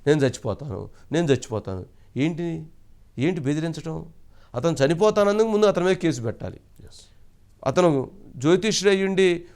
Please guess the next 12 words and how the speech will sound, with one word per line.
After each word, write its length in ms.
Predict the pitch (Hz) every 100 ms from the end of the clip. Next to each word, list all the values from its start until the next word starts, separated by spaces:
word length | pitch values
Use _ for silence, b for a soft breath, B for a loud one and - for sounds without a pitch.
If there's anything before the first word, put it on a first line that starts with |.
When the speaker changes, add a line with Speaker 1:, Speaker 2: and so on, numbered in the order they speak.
| -
Speaker 1:
వాళ్ళు 220 | 165 190
ఓడిపోతారు, 520 | 196 196 190 190 185
వీళ్ళు 220 | 170 180
ఓడిపోతారని 640 | 185 180 170 180 165 165 160
చెప్తున్నందుకు 680 | 156 175 175 175 175 156 165 b - -
అతన్ని 520 | 147 196 190 151 - - - - - - -
జైల్లో 280 | 147 143 113
పెట్టాలి. 440 | 98 95 90 - - - - _ _ _ _ _ _ -
అది 520 | 170 247 233 202 185 -
చట్టం 440 | - 156 - 170
చేయాల్సిన 340 | 156 135 127 135
పని. 280 | 120 98